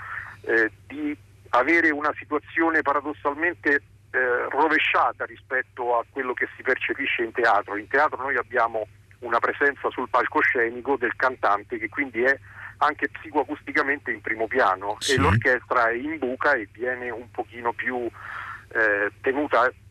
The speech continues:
Speaker 1: dal nostro ascolto un pochino sotto, diciamo, e anche dalla direzione del,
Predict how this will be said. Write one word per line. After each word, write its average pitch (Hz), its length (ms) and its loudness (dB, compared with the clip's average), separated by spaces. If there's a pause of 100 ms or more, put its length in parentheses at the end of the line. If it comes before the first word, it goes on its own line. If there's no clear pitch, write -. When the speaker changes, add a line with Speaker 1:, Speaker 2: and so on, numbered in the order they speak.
(220)
Speaker 1:
dal 110 240 0
nostro 113 640 -2 (240)
ascolto 104 840 -2
un 117 180 -14
pochino 117 400 -2
sotto, 110 400 -2
diciamo, 98 460 2
e 110 80 0
anche 135 240 2
dalla 98 180 2
direzione 101 460 -8
del, 90 180 -2